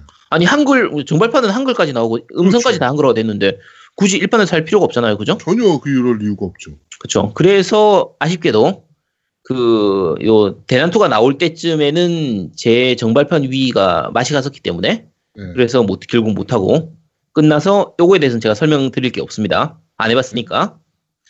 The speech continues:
Speaker 1: 어, 그 다음으로 나온 게 이제 쓰리디에스판이에요. 요거는 꽤 해봤겠죠. 위, 그 위유판도 나오긴 했는데 위유판은 정발이 안 됐으니까.
Speaker 2: 네.
Speaker 1: 뭐 위유가 다-, 당연히 정발 안 됐으니까 당연히 안 됐죠.
Speaker 2: 네.
Speaker 1: 쓰리디에스, 저는 쓰리디에스 판밖에 못했거든요.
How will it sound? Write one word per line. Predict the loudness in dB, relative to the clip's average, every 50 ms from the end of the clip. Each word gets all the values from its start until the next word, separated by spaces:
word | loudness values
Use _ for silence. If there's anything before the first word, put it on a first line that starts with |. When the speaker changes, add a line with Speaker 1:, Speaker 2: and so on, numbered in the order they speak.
| -20 -20 -20 -20 -20 -20 -20 _ _ _ _
Speaker 1:
어, | -6 -6 0
그 | 2
다음으로 | 2 2 4 4 2
나온 | 2 2 0
게 | 0 -2
이제 | -4 -4
쓰리디에스판이에요. | -6 -4 -6 -2 -2 -2 -4 -2 -4 -6 -4 -4 -6 -8 -8 -10 -12 _ _ _ _ _ _ _ _ _ _ _ _ _ _ _ _ -20 _ _ _ _ -4
요거는 | -4 -2 0 0 0 0 0 0
꽤 | 0 0 2
해봤겠죠. | 2 0 -2 -4 -8 -8 -8 -10 -10 -12 -18
위, | -14 -14 -12 -10
그 | -4 2 4 4 4
위유판도 | 6 4 6 6 4 4 4 0 0 0 0
나오긴 | 0 2 2 2 0 -2
했는데 | -2 -2 -2 -4 -4
위유판은 | -2 -2 -2 -2 0 0 -2 -2 -2
정발이 | -4 -6 -2 -2 0 0 0
안 | -2 -4 -6 -4
됐으니까. | -4 -4 -6 -8 _ -12 -10 -8 -8 -6 -2 -2 -2 0 -2 -4 -4 -6 -10 _ _ _ _ _ -10
Speaker 2:
네. | -8 -6 -6 -6 -6 -2
Speaker 1:
뭐 | 0 0
위유가 | 2 4 4 4 4 4 4 2
다-, | 0 -2 -4
당연히 | -2 -2 -2 -2 -4
정발 | -6 -4 -2 -2
안 | -2 -2
됐으니까 | -4 -8 -10 -8 -4
당연히 | -2 -2 -2 -2 -2
안 | -4 -4
됐죠. | -6 -8 -4 -4 -4 -4 -4 _ _ _ _ _ _ _ _ _ -20
Speaker 2:
네. | -16 -12 -10 -8 -8 -10 -10 _ _ _ _ _ _ _ _ _
Speaker 1:
쓰리디에스, | -2 0 0 2 4 2 2 2 0 0 0 4 4 6 6 6 4
저는 | 4 4 4 4 2
쓰리디에스 | 2 0 -2 0 0 -2 -2 -4 -18 -16 _ -2 -2 -2 -2 -2
판밖에 | -4 -4 -4 -4 -4 -6 -6 -8
못했거든요. | -8 -6 -8 -8 -4 -4 -2 0 0 -2 -2